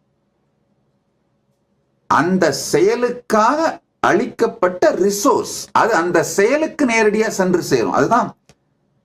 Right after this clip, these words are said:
எகனாமிக் சேஸ்டிட்டி அப்படின்னு சொல்வேன். கைலாசால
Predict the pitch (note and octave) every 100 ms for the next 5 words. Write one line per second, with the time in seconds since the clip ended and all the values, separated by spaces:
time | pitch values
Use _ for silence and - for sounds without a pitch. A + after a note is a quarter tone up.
0 | _ _ _ _ _ _ _ _ _ _
1 | _ _ _ B2 - G#3 A3+ A#3 A#3 F#3+
2 | - F#3+ G3 - - G3 C#3+ F#3 E3 C#3
3 | C3+ B2+ F#2 E2 C2+ _ _ _ - A#2
4 | C#3+ D3 D3 E3